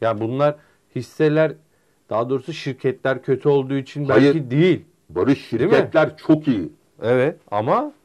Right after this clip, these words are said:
Speaker 2: Hatta para kazanıyor bu şirketler, işin kötüsü. Ama Barış, ben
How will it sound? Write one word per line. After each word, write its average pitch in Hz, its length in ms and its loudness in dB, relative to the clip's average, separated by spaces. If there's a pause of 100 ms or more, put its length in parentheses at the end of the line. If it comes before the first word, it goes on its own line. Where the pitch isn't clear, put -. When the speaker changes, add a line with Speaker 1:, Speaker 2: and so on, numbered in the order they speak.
(180)
Speaker 2:
Hatta 151 400 2
para 165 340 2
kazanıyor 127 520 2
bu 98 80 -10
şirketler, 98 580 -6
işin 95 280 -12
kötüsü. 82 500 -10 (720)
Ama 143 400 0 (300)
Barış, 107 380 -2 (520)
ben 117 280 -2